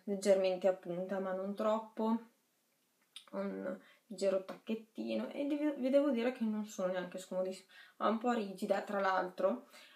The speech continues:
la storia di queste scarpe, cioè mi sono lanciata per la prima volta a comprare delle scarpe online senza mai averle provate in negozio, perché le avevo viste, scusate, eccomi, sul sito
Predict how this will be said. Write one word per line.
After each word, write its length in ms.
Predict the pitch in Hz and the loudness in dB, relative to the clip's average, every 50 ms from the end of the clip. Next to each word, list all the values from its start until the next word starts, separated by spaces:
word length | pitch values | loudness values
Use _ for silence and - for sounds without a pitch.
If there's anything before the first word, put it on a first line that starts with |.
| _ _ - | _ _ -4
la 60 | 202 | -4
storia 280 | 185 - - 202 190 190 | -2 0 2 2 2 2
di 100 | 185 190 | 0 -2
queste 280 | - 190 185 - 220 208 | -6 -6 -6 -4 -4 -4
scarpe, 640 | - - - 185 180 180 185 - - 208 202 202 | -4 -2 0 2 2 2 2 0 0 -2 -2 -2
cioè 300 | 202 - 190 170 165 160 | 0 -2 -2 0 0 0
mi 100 | 170 180 | -2 -2
sono 220 | 185 - 202 196 196 | -2 -2 -2 0 0
lanciata 460 | 196 190 190 196 - 202 190 190 185 | 0 0 -2 -2 -4 -6 -4 -4 -4
per 140 | 185 196 190 | -4 -2 -2
la 80 | 196 | -4
prima 220 | 196 - 208 214 208 | -2 -2 0 0 0
volta 320 | - 180 180 185 - 196 | 2 0 0 0 -2 -4
a 40 | 190 | -4
comprare 320 | - 196 196 175 180 190 | -4 -4 -4 -4 -4 -4
delle 160 | 185 196 208 208 | -4 -4 -4 -4
scarpe 480 | - - 170 160 160 - 190 185 - - | -4 -4 -6 -6 -4 -2 -4 -4 -2 -2
online 580 | 180 185 185 180 170 160 170 180 175 190 196 | -2 -2 0 0 0 0 0 0 -2 -6 -6
senza 320 | - - 208 208 208 - 226 | -6 -4 -2 -2 -2 -2 -2
mai 160 | 208 185 180 | 0 0 -2
averle 280 | 180 180 170 175 185 | -2 -2 0 -2 -2
provate 340 | 180 - 185 170 151 - - | -2 -2 -2 -2 -2 -4 -4
in 80 | 175 190 | -4 -4
negozio, 600 | 190 160 156 143 147 - - - - 170 170 - - - - - - - - - - | -2 2 2 2 2 2 -4 2 2 2 2 0 -8 -12 -12 -10 -12 -12 -12 -8 0
perché 240 | - 240 233 - 233 | 2 2 4 6 6
le 80 | 208 | 6
avevo 280 | 190 196 202 247 269 247 | 6 12 12 12 12 12
viste, 480 | 214 185 175 - - - - 214 220 226 | 10 4 0 -2 -2 0 2 0 0 0
scusate, 500 | - - - - - - - - 180 - | -2 -10 -12 -12 -12 -10 -8 -6 -4 -4
eccomi, 420 | - - - 196 220 254 262 - - - - - - | -4 -4 -4 -2 -2 -2 -4 -6 -16 -18 -18 -16 -14
sul 220 | - - 226 202 | -8 -6 -4 -2
sito 560 | 208 - - - 175 170 - - 185 175 170 | -2 -2 -2 -2 -4 -6 -2 -2 -2 -2 -2